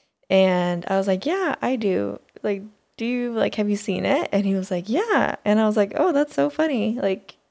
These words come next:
thanks," or whatever, you know? I don't know what I said, but that's, like, funny.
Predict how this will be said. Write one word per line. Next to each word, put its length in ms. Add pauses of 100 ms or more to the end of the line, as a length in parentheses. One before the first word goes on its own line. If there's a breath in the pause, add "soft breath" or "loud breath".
(180)
thanks," 360
or 160
whatever, 220
you 100
know? 220
I 100
don't 100
know 180
what 140
I 40
said, 180
but 320
that's, 260
like, 140 (140)
funny. 400